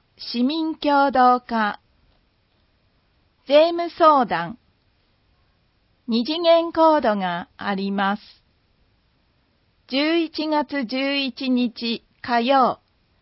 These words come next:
十三時三十分から十六時三十分。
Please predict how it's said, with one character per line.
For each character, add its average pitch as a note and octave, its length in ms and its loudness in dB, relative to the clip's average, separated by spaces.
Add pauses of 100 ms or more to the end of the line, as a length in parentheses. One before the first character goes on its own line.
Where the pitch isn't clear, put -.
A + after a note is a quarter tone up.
(480)
十 D#4+ 260 0
三 D#4+ 380 0
時 G#3 180 -6
三 C4+ 360 0
十 D4 180 -4 (160)
分 G3 280 -4
か F#3 160 -6
ら F3 260 -4 (300)
十 D4+ 320 -2
六 D#4+ 360 0
時 A3 180 -4
三 B3 360 0
十 C4 180 -4 (160)
分。 F3 280 -8